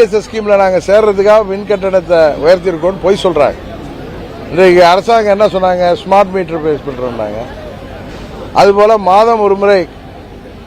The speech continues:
மின் கணக்கீடு செய்றோம்னாங்க. அதெல்லாம் செய்யறதே இல்லையே. காரணம், இவங்க திட்டமிட்டு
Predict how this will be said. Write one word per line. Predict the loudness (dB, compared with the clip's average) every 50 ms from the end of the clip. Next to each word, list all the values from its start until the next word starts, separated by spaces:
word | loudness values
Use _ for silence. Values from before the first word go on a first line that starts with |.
| -18 -12 -6
மின் | -6 -4 -4 0 2
கணக்கீடு | 4 2 2 2 0 0 0 0 2
செய்றோம்னாங்க. | 2 2 4 2 2 2 2 0 0 0 -2 -4 -4 -6 -10 -16 -16 -16 -16 -16 -16 -16 -16 -16 -8 0
அதெல்லாம் | 2 2 4 2 2 4 4
செய்யறதே | 4 6 6 6 6 6 6 4
இல்லையே. | 2 2 0 0 -2 -4 -12 -18 -18 -18 -18 -18 -18 -18 -18 -18 -18 -18 -18 -18 -18 -18 -10 -2
காரணம், | 2 4 4 4 4 2 4 4 4 4
இவங்க | 2 0 2 2 0
திட்டமிட்டு | 2 0 -2 -2 2 2 2 2 2 -2 -6 -2 2 4 4 4 4